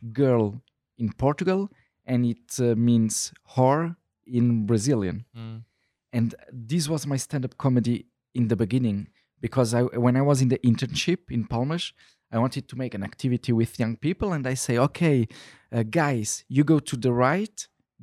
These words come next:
Speaker 1: girls in Portuguese, or whore in Brazilian, you go to the left."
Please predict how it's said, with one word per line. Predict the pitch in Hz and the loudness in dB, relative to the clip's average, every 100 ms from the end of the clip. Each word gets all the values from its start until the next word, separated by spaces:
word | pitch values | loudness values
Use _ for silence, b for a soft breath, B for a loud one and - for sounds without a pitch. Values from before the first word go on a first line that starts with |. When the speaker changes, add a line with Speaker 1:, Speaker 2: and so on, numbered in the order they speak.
| 113 | 2
Speaker 1:
girls | 156 139 123 - - | 4 6 2 -4 -6
in | 113 | -6
Portuguese, | - 123 151 185 214 - - | -2 -2 0 -2 -2 -4 -2
or | 101 98 | 0 0
whore | 98 147 151 131 120 | 2 6 8 6 4
in | 135 123 | 0 4
Brazilian, | 127 110 139 180 208 202 | 4 6 4 4 2 0
you | 123 151 | 0 2
go | 170 | 2
to | - | 0
the | 123 123 | 2 6
left." | 151 143 156 - - | 6 4 -2 -16 -18